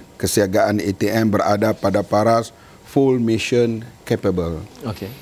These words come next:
Speaker 1: Meneruskan kesejahteraan dan kebajikan anggota tentera termasuk veteran A T M.
Speaker 2: Okey.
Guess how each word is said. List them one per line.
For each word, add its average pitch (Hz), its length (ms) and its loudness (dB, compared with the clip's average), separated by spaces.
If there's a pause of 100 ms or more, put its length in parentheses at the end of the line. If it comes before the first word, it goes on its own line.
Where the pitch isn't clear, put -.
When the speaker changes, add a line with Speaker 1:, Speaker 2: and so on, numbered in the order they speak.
(380)
Speaker 1:
Meneruskan 139 880 4
kesejahteraan 110 640 2
dan 110 120 2
kebajikan 101 600 0
anggota 98 280 0
tentera 101 400 0
termasuk 98 520 0
veteran 110 560 0
A 92 160 -4
T 78 160 -6
M. 78 160 -4 (100)
Speaker 2:
Okey. 98 260 -12